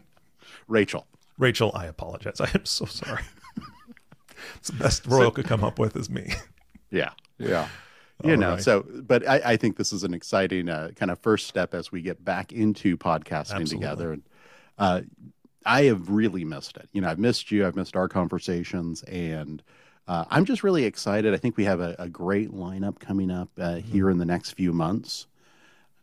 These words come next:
Speaker 1: with some really good guests, some really good topics, and I think
Speaker 2: Yeah.
Speaker 1: some things that are very topical with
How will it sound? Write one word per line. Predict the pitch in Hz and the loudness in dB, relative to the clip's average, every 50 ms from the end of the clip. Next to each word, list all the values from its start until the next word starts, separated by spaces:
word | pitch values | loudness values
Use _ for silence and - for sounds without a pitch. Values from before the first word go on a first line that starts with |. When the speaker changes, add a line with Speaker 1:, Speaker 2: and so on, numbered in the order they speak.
| _ _ - | _ _ 0
Speaker 1:
with | 101 98 92 87 - - - - _ - | 2 2 2 0 -2 -8 -18 -20 _ -12
some | - - - 101 95 | -6 -2 0 2 4
really | 95 123 139 147 143 | 6 6 6 6 6
good | 110 117 98 85 80 | 4 2 0 2 2
guests, | - 95 92 113 123 - - _ _ - - - _ _ - | 0 0 0 0 -2 -6 -14 _ _ -20 -20 -20 _ _ -10
some | - - 104 92 82 | -6 -2 -2 -2 -2
really | 78 90 98 117 117 127 | -2 -2 0 2 2 2
good | 104 107 98 87 82 | 2 2 2 0 0
topics, | - - 85 82 85 82 - 87 85 - - | -4 -6 -4 -4 -4 -4 -6 -6 -6 -6 -6
and | 85 | -8
I | 80 73 | -8 -6
think | - 92 85 85 | -6 -6 -8 -6
Speaker 2:
Yeah. | 98 | -8
Speaker 1:
some | 98 87 78 | -8 -10 -8
things | - 95 87 85 80 | -6 -6 -6 -6 -4
that | - 90 90 | -4 -4 -2
are | 82 | 2
very | 98 90 87 82 | 2 2 2 0
topical | - - 90 87 87 - - 87 - 92 90 85 | -2 -2 -2 -2 -2 0 -2 -2 0 2 0 0
with | 80 82 82 78 - | 0 -2 -4 -6 -8